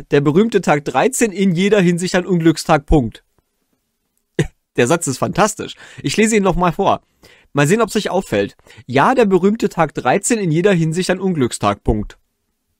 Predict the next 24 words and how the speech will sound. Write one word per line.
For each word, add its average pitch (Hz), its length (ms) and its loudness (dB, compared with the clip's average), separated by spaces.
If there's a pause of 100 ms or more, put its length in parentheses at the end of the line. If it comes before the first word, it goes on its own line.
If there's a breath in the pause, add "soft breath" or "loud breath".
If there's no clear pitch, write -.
(880)
Ist - 340 -2
in 117 80 -4
jeder 110 220 2
Hinsicht 110 380 -6
ein 123 100 -6
Unglückstag, 123 560 -4 (260)
Rainer. 120 420 2 (540)
Vielleicht 131 580 0
könnte 160 200 -2
ich - 100 -8
recht 127 220 -2
haben. - 240 -10 (500 loud breath)
Für 170 160 0
die, 233 160 4
die 254 140 2
es - 140 0
mitbekommen 175 600 2
haben, 185 400 0
wissen, 208 240 -2
was 202 140 0
ich 190 160 -6
meine, 180 320 2
denke 107 260 -2
ich. 92 320 -6